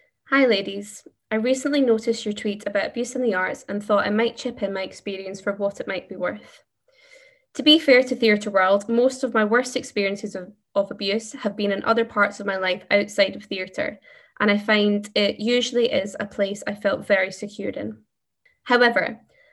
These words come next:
I had one particularly strange experience which I continually find myself ruminating on and questioning, was it actually abuse of power, or is it just a sad, pathetic, middle-aged man, that old chestnut?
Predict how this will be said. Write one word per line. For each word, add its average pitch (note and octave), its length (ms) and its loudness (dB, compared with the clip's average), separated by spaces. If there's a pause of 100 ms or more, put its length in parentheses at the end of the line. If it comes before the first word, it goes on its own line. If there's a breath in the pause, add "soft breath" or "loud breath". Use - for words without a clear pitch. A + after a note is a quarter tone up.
(160 soft breath)
I A3+ 80 8
had A3+ 200 2
one B3+ 260 6
particularly G#3 800 2
strange A#3+ 480 4
experience G3 760 -4
which G#3 260 0
I G3+ 80 4
continually A#3+ 760 0
find G3+ 240 0
myself G3+ 420 -2
ruminating G#3 560 0
on F#3 200 -4
and G3+ 180 -6
questioning, G#3+ 800 -2 (260 loud breath)
was A3 180 4
it A3 160 -6
actually A#3 400 4
abuse A3 320 0
of G#3 120 -10
power, G#3+ 380 2 (440 soft breath)
or G#3 100 8
is G#3 140 4
it - 100 -4
just A3 340 0
a - 60 -2
sad, A3 540 0
pathetic, G#3 720 0
middle-aged G3+ 580 -2
man, G3 460 -4 (280)
that G3 220 2
old G3 200 -6
chestnut? - 500 -8